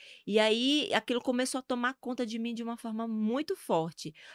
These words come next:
ao ponto de eu tá trabalhando, fazendo minhas coisas, e eu vinha aquele gatilho que eu tava sentindo algo, eu deixava, ia lá pesquisar o que é que eu tinha, aí eu já marcava exame, já tinha que correr pro médico,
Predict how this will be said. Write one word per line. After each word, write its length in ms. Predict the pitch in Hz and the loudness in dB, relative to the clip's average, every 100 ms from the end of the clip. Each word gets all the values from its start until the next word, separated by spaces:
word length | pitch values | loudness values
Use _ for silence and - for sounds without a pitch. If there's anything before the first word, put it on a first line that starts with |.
| - | -4
ao 120 | 185 | -2
ponto 280 | 196 254 302 | 2 0 2
de 100 | 247 | 2
eu 60 | 247 | 2
tá 200 | - 240 | 2 0
trabalhando, 960 | - 277 285 302 269 233 214 202 214 | 2 2 4 4 6 4 4 2 -2
fazendo 400 | 277 247 220 226 | -2 -2 -2 -2
minhas 320 | 220 254 415 | -4 -4 -4
coisas, 480 | - 240 226 233 226 | 0 4 4 2 -2
e 60 | 233 | 2
eu 160 | 240 247 - - _ _ _ _ | 2 0 -6 -20 _ _ _ _
vinha 340 | 190 180 269 320 | -8 0 4 4
aquele 220 | 320 285 | 2 2
gatilho 600 | 247 269 - - 233 240 | 2 0 0 -4 -2 -2
que 80 | 277 | -2
eu 60 | 247 | -2
tava 200 | 233 240 | -4 -4
sentindo 600 | - 262 - 269 254 220 | -6 -6 -8 -8 -4 -2
algo, 260 | 202 226 | 0 0
eu 80 | 220 | -2
deixava, 800 | 190 226 - - 175 180 190 269 - _ _ - | -2 -2 -2 -2 -2 -2 -6 -10 -10 _ _ -6
ia 280 | 202 208 214 | 0 4 4
lá 200 | 190 196 | 2 0
pesquisar 520 | - 240 240 185 180 | -4 -6 -6 -6 -6
o 40 | |
que 100 | 170 | -6
é 40 | 170 | -10
que 100 | 170 | -10
eu 40 | |
tinha, 400 | - 226 240 247 - - | -8 -6 -4 -6 -10 -8
aí 160 | - 196 | 0 2
eu 80 | 196 | 2
já 140 | 202 | 0
marcava 440 | 185 180 - 170 170 | -2 -4 -6 -6 -4
exame, 500 | 160 196 220 233 214 | -2 0 0 -2 -6
já 100 | 190 | -8
tinha 160 | - | -10
que 120 | 180 165 | -14 -10
correr 240 | 180 180 | -8 -8
pro 160 | - 170 | -8 -6
médico, 800 | 170 190 220 214 196 214 214 | -4 -2 0 -2 -4 -6 -6